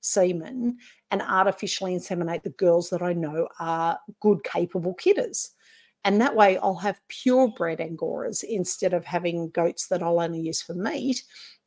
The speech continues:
And if their wool quality is what I expect it to be, then I will have more Angoras so that I can be producing more fibre. Uh, for my milking girls,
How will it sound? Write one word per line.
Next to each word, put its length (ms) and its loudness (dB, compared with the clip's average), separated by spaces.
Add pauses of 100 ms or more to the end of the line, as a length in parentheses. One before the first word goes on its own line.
And 160 6
if 120 2
their 140 8
wool 220 2
quality 480 4
is 160 -2
what 120 2
I 100 2
expect 400 -4
it 100 -6
to 100 -8
be, 280 0
then 460 -2
I 120 4
will 180 2
have 240 -6
more 480 4 (380)
Angoras 760 8
so 220 4
that 160 2
I 80 8
can 420 -4 (300)
be 160 4
producing 580 2
more 160 8
fibre. 420 4 (1300)
Uh, 180 6
for 160 2
my 160 4
milking 420 4
girls, 420 2